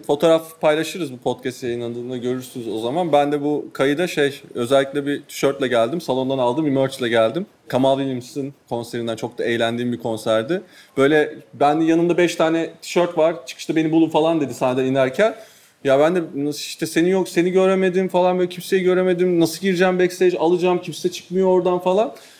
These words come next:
Sonra bir arkadaşımı gördüm ya. Böyle orada da çok beklemediğim bir arkadaşımdı. Dedim, "Hayırdır sen bura-, buradasın?" falan. "Ya," dedi, "benim ev arkadaşım grubun ses işleriyle ilgileniyormuş falan. İşte yabancı bir ev arkadaşı varmış." Dedim, "Benim kulise <laughs> girmem lazım." Dedi, "Tamam, bir şekilde hallederiz." falan. Öyle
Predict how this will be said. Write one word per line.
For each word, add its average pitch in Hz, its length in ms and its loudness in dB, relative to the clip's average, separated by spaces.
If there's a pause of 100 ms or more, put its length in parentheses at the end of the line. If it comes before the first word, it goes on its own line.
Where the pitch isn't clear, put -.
(120)
Sonra 208 180 4
bir 226 40 4
arkadaşımı 226 480 0
gördüm 190 280 0
ya. 165 260 -4
Böyle 180 260 2
orada 170 260 0
da 233 60 -2
çok 190 200 -4
beklemediğim 180 440 0
bir 135 60 2
arkadaşımdı. 143 680 0 (160)
Dedim, 185 240 -2
"Hayırdır 190 360 -2
sen 156 320 -2
bura-, 151 280 0
buradasın?" 147 360 -4
falan. 165 260 2
"Ya," 185 180 4
dedi, 175 180 -2
"benim 170 180 4
ev 170 120 0
arkadaşım 165 540 0
grubun 151 240 0
ses 151 300 -2
işleriyle 156 440 0
ilgileniyormuş 131 520 2
falan. 123 480 0
İşte 123 200 -4
yabancı 123 360 2
bir 120 60 2
ev 123 80 4
arkadaşı 120 440 0
varmış." 143 300 0 (120)
Dedim, 180 200 4
"Benim 185 180 4
kulise 175 280 2
<laughs> - 160 -2
girmem 254 180 4 (240)
lazım." 370 340 0 (440)
Dedi, 190 200 2
"Tamam, 220 260 4
bir 190 60 -6
şekilde 202 220 -4
hallederiz." 180 480 0
falan. 175 280 2
Öyle 170 360 4